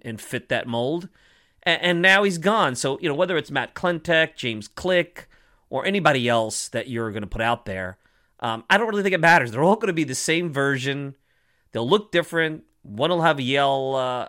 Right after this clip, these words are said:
education. One will have a Dartmouth education. They're gonna be statistically inclined. They may have an economics degree, or they're from baseball prospectus. I mean, just go through the resumes. These guys all have similar type of backgrounds.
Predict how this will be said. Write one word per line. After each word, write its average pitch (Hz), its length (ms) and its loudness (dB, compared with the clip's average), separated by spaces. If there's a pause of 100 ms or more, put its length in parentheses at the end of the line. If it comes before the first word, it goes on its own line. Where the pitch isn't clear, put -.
education. 123 640 -6
One 120 140 -4
will 139 80 0
have 135 100 0
a 117 40 -6
Dartmouth 120 500 -6
education. 117 640 -6 (420)
They're 120 120 -6
gonna 120 100 -2
be 117 80 -2
statistically 151 540 -6
inclined. 131 580 0
They 117 40 -4
may 120 120 -2
have 135 120 2
an 127 60 -2
economics 127 520 -4
degree, 120 340 -6
or 123 80 -2
they're 123 100 -4
from 123 200 -8
baseball 123 340 -6
prospectus. 123 560 -10
I 127 40 -10
mean, 127 200 -10 (320)
just - 240 -6
go 190 140 2
through 185 140 -8
the 180 60 0
resumes. 143 420 0
These 160 180 -8
guys 151 280 2
all 151 420 0
have 139 440 0 (240)
similar 131 460 -4
type 117 320 -2
of 107 320 -10
backgrounds. - 880 -8